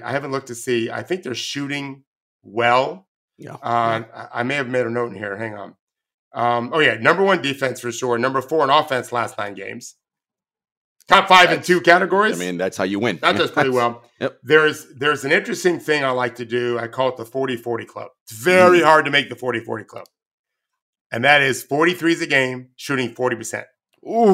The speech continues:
Speaker 1: Well,
Speaker 2: that's
Speaker 1: they're,
Speaker 2: tough.
Speaker 1: they're close, uh, and thirty-nine point five. And the, I think they're over forty-threes per game and thirty-nine point five percent, uh, in that stretch.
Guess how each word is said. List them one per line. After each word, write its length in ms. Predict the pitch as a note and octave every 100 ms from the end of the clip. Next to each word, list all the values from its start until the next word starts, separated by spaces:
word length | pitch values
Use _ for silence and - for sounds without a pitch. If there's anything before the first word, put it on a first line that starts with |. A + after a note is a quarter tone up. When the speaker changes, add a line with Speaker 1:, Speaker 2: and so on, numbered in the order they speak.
| E3 A2 F#2+
Speaker 1:
Well, 0 | A#2
Speaker 2:
that's 20 |
Speaker 1:
they're, 200 | A2+ D#3 D#3+
Speaker 2:
tough. 240 | - _ _ _ _ _ _ -
Speaker 1:
they're 560 | A2+ C#3+ F3 E3+ D#3 - _ _ _
close, 680 | - F#3 G3+ E3 D3+ - - _ _ _ _ _ _ _ -
uh, 320 | C3 C3 C3+
and 320 | C#3+ C3+ B2+
thirty-nine 520 | A#2+ E3 D#3+ D#3+ D#3 C#3
point 260 | C#3+ C3
five. 460 | - C#3 C3 B2 A#2
And 160 | A2+ G#2+ -
the, 320 | A#2 A2+ -
I 120 | E3+ C#3
think 200 | G#3+ G#3+
they're 140 | E3+
over 240 | F3+ G3+
forty-threes 680 | D#3 E3 E3 C3+ - D3 D3+
per 180 | - B2
game 300 | A2+ A2 G#2+ _ _ _ C#3
and 200 | B2 A#2
thirty-nine 460 | D3+ D#3+ D#3 C#3+ B2+
point 260 | C3 B2+
five 320 | B2 B2 A#2
percent, 560 | A#2 G#2 - A2 G2+ - - _ _ _ _ _ _
uh, 260 | - A2 A2+
in 140 | B2 A2
that 200 | A2 -
stretch. 480 | - G#2+ - -